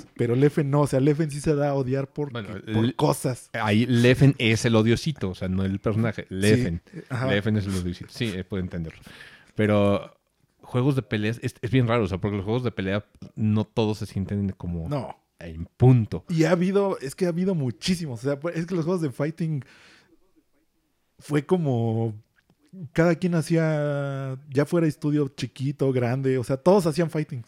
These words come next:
Speaker 2: todos hacían fighting.
Speaker 1: Sí, hay de todo, ¿eh? Hasta de las Tortugas Ninja, el que vimos en la colección.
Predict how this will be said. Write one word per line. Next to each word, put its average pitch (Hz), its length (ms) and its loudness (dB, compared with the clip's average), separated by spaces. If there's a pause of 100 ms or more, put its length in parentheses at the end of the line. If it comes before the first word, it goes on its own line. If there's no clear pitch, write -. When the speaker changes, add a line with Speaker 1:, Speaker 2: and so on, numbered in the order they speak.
(160)
Speaker 2:
todos 185 340 4
hacían 143 260 -4
fighting. 127 460 -10
Speaker 1:
Sí, 101 560 0
hay 98 120 -2
de 117 120 -2
todo, 117 320 2
¿eh? 113 80 2
Hasta 110 180 -2
de 98 60 2
las 92 160 -4
Tortugas 104 400 -2
Ninja, 107 400 0
el 92 180 -4
que 104 80 -4
vimos 98 300 -2
en 98 80 -2
la - 280 -16
colección. 107 600 -2